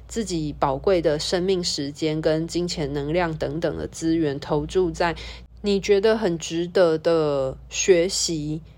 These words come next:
或者是人事物上面。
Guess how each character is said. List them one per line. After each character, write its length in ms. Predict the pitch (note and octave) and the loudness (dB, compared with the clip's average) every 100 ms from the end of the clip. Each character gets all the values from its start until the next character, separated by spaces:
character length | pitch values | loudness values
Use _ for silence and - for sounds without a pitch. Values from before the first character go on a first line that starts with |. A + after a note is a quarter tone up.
| - - | -20 0
或 180 | - G3+ | 6 6
者 160 | F#3 | 6
是 460 | F3+ G#3 F3 D#3 - | 2 4 4 2 2
人 260 | F3 E3 F#3+ | 2 2 0
事 300 | - A3 F3+ | -2 0 0
物 220 | G3+ E3+ | -2 -4
上 260 | - E3+ - | -2 -4 -4
面。 240 | E3+ D#3+ | -10 -10